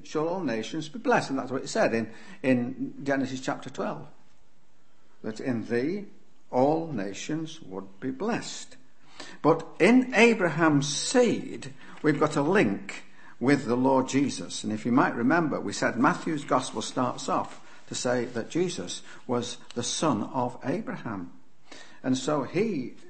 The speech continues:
becomes the one through whom others, like ourselves, can gain benefit by inheriting the promises that were made in those early days to Abraham. And if you look at verse twenty-six,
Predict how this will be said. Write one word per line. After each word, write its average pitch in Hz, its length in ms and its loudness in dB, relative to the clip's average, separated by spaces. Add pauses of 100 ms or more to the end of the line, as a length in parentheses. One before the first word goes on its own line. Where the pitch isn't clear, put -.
becomes 127 600 -4 (120)
the 120 120 -4
one 123 400 -2
through 139 300 0
whom 131 600 -2 (580)
others, 156 400 0
like 147 240 0
ourselves, 139 720 -4 (380)
can 143 400 0
gain 139 480 0 (180)
benefit 147 720 2
by 120 200 0
inheriting 120 760 -4
the 104 80 -8
promises 120 720 -4 (160)
that 113 120 -2
were 135 100 -8
made 98 340 -6
in 117 200 -4
those 101 260 -4
early 98 240 -4
days 95 360 -6
to 98 200 -8
Abraham. 120 480 -6 (880)
And 123 80 2
if - 100 0
you 302 80 0
look 269 180 -2
at 156 100 -4
verse 139 280 0
twenty-six, - 1040 -2